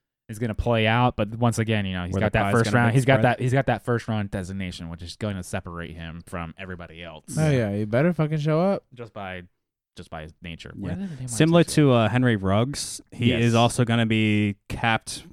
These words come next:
Speaker 2: by whether or not Drew Lock is actually the real deal. I think Drew Lock is gonna be pretty great this year, surpri-, to a surprising amount of people.
Speaker 1: Yeah.
Speaker 2: Gonna be like, "Oh, whoa, he, oh, wha-, they only drafted him because he's tall and white." No, he's actually a pretty decent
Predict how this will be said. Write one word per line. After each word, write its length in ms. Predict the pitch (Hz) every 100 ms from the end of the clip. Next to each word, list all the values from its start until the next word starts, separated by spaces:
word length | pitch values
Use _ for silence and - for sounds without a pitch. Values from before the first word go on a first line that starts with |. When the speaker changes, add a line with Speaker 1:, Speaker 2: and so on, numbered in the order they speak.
| -
Speaker 2:
by 400 | 107 101 98 98
whether 220 | 98 104
or 40 | 104
not 280 | 104 95
Drew 200 | 95 98
Lock 380 | 98 98 101 -
is 340 | 123 104 101 98
actually 360 | 101 - 104 95
the 120 | 92
real 200 | 98 98
deal. 260 | 92 98 110
I 140 | 104
think 240 | 131 143 127
Drew 160 | 117
Lock 260 | 113 117 127
is 140 | 104
gonna 160 | 110 101
be 220 | 98 95 92 _ _ -
pretty 240 | - 107
great 360 | 92 98 104 - -
this 260 | 117 113
year, 140 | 117 117
surpri-, 480 | - 98 98 104
to 260 | - 101 95
a 60 | 95
surprising 360 | - 101 104
amount 180 | 101 98
of 60 | -
people. 380 | 104 110 104 - -
Speaker 1:
Yeah. 140 | 101 92
Speaker 2:
Gonna 60 | 107
be 80 | 104
like, 120 | 123
"Oh, 140 | 180 - - - -
whoa, 240 | - 208 208
he, 160 | 180 196
oh, 300 | 165 208 180 -
wha-, 240 | - 143 160 -
they 320 | 170 170 175
only 240 | 165 185
drafted 460 | 156 156 180 - 151
him 140 | 170
because 260 | 170 165 156
he's 160 | 160
tall 300 | - 151 156
and 100 | 156
white." 260 | 147 170 - - - -
No, 280 | 107 160 131
he's 180 | 120 156
actually 300 | 156 - 131
a 40 |
pretty 260 | 117 139 127
decent 440 | 123 123 123 117